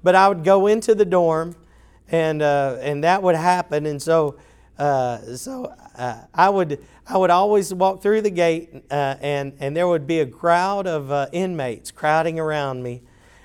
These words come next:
asking basically, "What are you gonna do today?" <laughs> And so there is a mentality that you could get stuck in, and they would call out, you know, uh,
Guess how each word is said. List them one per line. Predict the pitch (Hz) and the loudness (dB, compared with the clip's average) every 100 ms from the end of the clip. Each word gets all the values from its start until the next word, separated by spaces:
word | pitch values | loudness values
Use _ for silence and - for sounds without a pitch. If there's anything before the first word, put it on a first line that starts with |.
| - | -4
asking | 160 165 - 160 151 | 0 0 -2 -4 -2
basically, | 151 170 170 175 147 143 - - _ _ | 0 0 0 -6 -6 -6 -8 -20 _ _
"What | 160 170 | 0 0
are | |
you | 165 151 | 0 -2
gonna | 151 160 151 | -2 -2 -2
do | 143 151 143 | -4 -4 -4
today?" | 135 139 139 123 104 98 - - | -4 -2 -2 -4 -10 -14 -14 -6
<laughs> | 175 - - _ _ _ - - - - - - _ _ _ _ _ _ _ - | -6 -8 -20 _ _ _ -20 -20 -20 -20 -20 -20 _ _ _ _ _ _ _ -2
And | 202 208 | -2 2
so | 220 220 220 | 4 6 6
there | 226 | 8
is | 226 269 240 | 6 4 2
a | |
mentality | 220 220 208 208 220 247 214 190 | 2 0 0 -2 -2 0 0 -2
that | 180 170 | -6 -6
you | 202 | -6
could | 190 170 | -6 -6
get | 180 - | -6 -6
stuck | - 202 208 180 | -2 0 0 -2
in, | 170 165 | -4 -2
and | 160 | -2
they | 175 | -2
would | 170 | -2
call | - 180 180 170 | 0 0 2 0
out, | 175 175 165 | 0 -2 -4
you | 170 | -6
know, | 175 175 156 | -4 -2 -2
uh, | 147 | -2